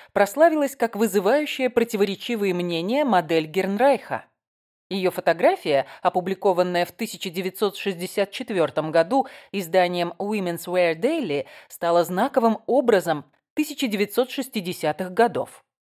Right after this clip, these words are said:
На ней Моффит предстала с обнажённой грудью, одетая в монокини работы Гернрайха, с геометрической стрижкой вида лососона, пять точек, и огромными, как у панды, глазами.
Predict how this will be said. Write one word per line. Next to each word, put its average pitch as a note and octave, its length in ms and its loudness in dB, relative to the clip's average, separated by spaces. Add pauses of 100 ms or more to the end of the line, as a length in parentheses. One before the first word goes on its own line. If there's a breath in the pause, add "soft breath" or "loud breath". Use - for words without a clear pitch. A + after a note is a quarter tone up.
(460)
На F#3+ 160 0
ней D#4 200 0
Моффит D#4 460 0
предстала B3 580 2
с A#3 100 0
обнажённой G3+ 600 2
грудью, B3 600 0
одетая A3+ 500 2
в G3 60 -6
монокини G#3 600 0
работы F#3 420 2
Гернрайха, E3+ 800 0 (260 loud breath)
с F3 100 -14
геометрической G#3+ 840 -2
стрижкой A3 640 -4
вида G#3 360 -2
лососона, E3+ 920 -2
пять D#3 280 0
точек, - 460 -2 (220 loud breath)
и G#3 80 2
огромными, D#4+ 560 4
как A#3+ 240 2
у A3+ 60 0
панды, B3 380 4
глазами. G3 680 -2